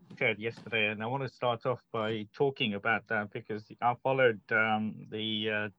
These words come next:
diaries, the fourteen day diaries, and we spoke a little bit about it last week. And I think, uh, the conclusion was, um, uh, yesterday you shared the videos and incredible, um, uh, videos that you've,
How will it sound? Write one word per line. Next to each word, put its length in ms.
diaries, 560
the 80
fourteen 400
day 380
diaries, 340
and 100
we 120
spoke 300
a 20
little 180
bit 140
about 280
it 80
last 220
week. 220
And 100
I 80
think, 300
uh, 160
the 80
conclusion 600
was, 200
um, 400
uh, 200
yesterday 640
you 180
shared 320
the 80
videos 460
and 180
incredible, 800
um, 440
uh, 120
videos 420
that 160
you've, 300